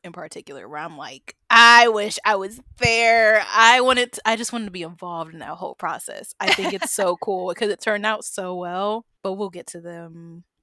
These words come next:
Speaker 1: But that's the stuff I wanna know. Like, obviously filming and stuff is cool, but I wanna know how the team or anybody just says, like, "This is their comeback. This is the theme. This is what we're going to do. Can we do it?"
Speaker 2: Yeah.
Speaker 1: I can dream.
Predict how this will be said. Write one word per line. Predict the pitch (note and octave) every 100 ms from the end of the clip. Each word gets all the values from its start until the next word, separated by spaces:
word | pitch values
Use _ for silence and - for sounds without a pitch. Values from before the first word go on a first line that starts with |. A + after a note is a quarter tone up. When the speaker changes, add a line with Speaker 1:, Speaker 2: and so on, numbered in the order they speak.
| B3
Speaker 1:
But | A#3 A#3
that's | - F#4
the | G4+
stuff | E4 A#3+
I |
wanna | F#3 E3+
know. | A2+ A#2 F3+
Like, | G#3+ A3+ - -
obviously | C4 B3+ C4 B3+
filming | A#3 G3 G3+ G3 F#3+
and | -
stuff | E3+ -
is | D#3
cool, | - F#3
but | F3 E3+
I | G3+
wanna | B3 D4
know | B3+ A#3 G#3+ G3 _ _ _
how | G#3
the | F#3+
team | F3 - G3 F#3 F3 E3+
or | D#3+ F3
anybody | F#3 G3 G3 F#3 F3+
just | F3+ E3
says, | F#3+ D#3+ D#3+ E3+
like, | D3 D3 B2+ _ _ _ _ _ _ - - -
"This | A3+ C4
is | A3+
their | G#3+
comeback. | - G#3+ F#3+ F#3+ F#3 -
This | F#3+ -
is | F#3+
the | F3+ F3
theme. | F#3 F3+ F3+ F3+ F3
This | F3 G3
is | F3+
what | F3 D#3+
we're | E3
going | D#3 D#3+ D#3+
to | - F3
do. | D3+ A#2+ E3 F#3+ _
Can | - F3+
we | F3+
do | E3+ C#3 F2+
it?" | - - _ _ _ -
Speaker 2:
Yeah. | F#3 F3+ _ _ -
Speaker 1:
I | A#3+
can | B3
dream. | G#3+ F3+ F3+ F3+ F#3